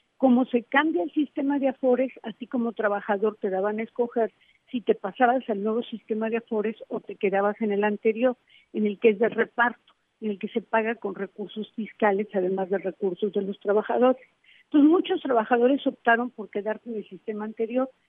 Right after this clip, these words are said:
se calcula que veinte millones. Y para estos trabajadores, la Corte dijo que el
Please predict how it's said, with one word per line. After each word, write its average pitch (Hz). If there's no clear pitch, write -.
se 233
calcula 226
que 202
veinte 196
millones. 214
Y 240
para 240
estos 285
trabajadores, 277
la 196
Corte 240
dijo 240
que 202
el 202